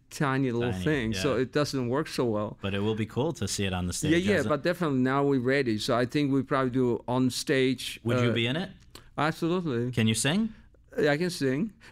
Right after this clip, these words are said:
Speaker 1: But guess what? L-, let me give you a little surprise.
Speaker 2: Please.
Speaker 1: A F I in
Speaker 2: Yeah.
Speaker 1: Washington,
Speaker 2: Yeah.
Speaker 1: D C, we actually put The Room on the stage.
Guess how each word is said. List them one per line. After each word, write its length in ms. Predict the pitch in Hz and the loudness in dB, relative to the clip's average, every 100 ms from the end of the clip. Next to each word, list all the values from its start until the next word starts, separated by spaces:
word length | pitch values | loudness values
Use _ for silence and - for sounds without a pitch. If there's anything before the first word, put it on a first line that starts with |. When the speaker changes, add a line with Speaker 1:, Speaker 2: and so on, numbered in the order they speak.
| - | -2
Speaker 1:
But 260 | 151 156 143 | 2 2 0
guess 280 | 170 185 170 | -2 -2 -2
what? 440 | 170 156 127 - | 0 2 0 -2
L-, 100 | 135 - | -6 -2
let 140 | 147 | 0
me 100 | 156 | 0
give 180 | 143 151 | 0 0
you 80 | 151 | 2
a 40 | |
little 140 | 147 143 | 2 0
surprise. 580 | - 131 151 143 123 117 | 0 -2 0 0 0 0
Speaker 2:
Please. 340 | 151 131 - | -2 -4 -2
Speaker 1:
A 220 | 139 160 190 | 0 2 2
F 200 | 185 170 | 0 0
I 280 | 143 127 | 0 0
in 260 | 135 135 135 | -2 -2 0
Speaker 2:
Yeah. 60 | 131 | 2
Speaker 1:
Washington, 720 | 160 170 156 123 120 110 120 | 0 -2 -4 -4 -4 -2 0
Speaker 2:
Yeah. 60 | 120 | 0
Speaker 1:
D 80 | 131 | -2
C, 420 | - 147 131 131 - - | 0 2 0 -2 -18 -4
we 140 | 127 147 | 0 0
actually 300 | 151 - 147 | 0 -4 -6
put 400 | - 202 214 - | -2 -2 -2 -2
The 100 | 147 | 0
Room 180 | 131 | 0
on 140 | 120 113 | 0 0
the 100 | 107 | -2
stage. 640 | - - 73 - - - | -4 -8 -8 -10 -14 -16